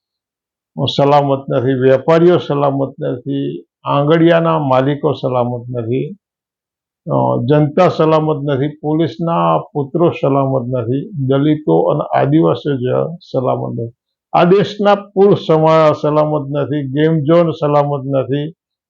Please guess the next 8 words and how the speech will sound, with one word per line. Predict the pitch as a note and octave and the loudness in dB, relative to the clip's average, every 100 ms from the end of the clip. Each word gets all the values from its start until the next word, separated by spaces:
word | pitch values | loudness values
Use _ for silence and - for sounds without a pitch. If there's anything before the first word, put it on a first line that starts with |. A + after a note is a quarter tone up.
| - | -4
હોસ્પિટલો | C3 A#2 - D#3 D#3+ D#3+ | 0 0 0 0 2 0
સલામત | D3 C#3 C3+ C3 C3 B2 C3 | 0 0 2 2 0 -4 -6
નથી, | B2 B2+ C3 C#3+ E3+ _ _ _ _ - | -6 -4 -4 -4 -8 _ _ _ _ -4
આ | C#3+ | 0
દેશની | D3 D#3 D3+ - E3 D#3+ | 2 2 0 -4 -2 0
નદીઓ | C3+ C3 D3 D#3 | 2 2 4 2
સલામત | - C3+ C3+ B2+ B2+ B2 | 2 0 2 0 -2 -4
નથી. | B2+ A#2+ C3 D3+ | -6 -4 -2 -2